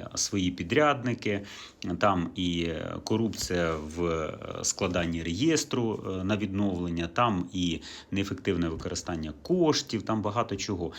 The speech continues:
І ви бачите, ми з вами абсолютно розуміємось на цьому, і для нас нема ніяких проблем і питань з тим,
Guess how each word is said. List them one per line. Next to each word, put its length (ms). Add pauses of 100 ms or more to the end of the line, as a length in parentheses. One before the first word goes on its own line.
(220)
І 80
ви 80
бачите, 380
ми 140
з 80
вами 340
абсолютно 460
розуміємось 680
на 100
цьому, 420 (360)
і 200
для 240
нас 260
нема 200
ніяких 580
проблем 540
і 360
питань 360
з 100
тим, 280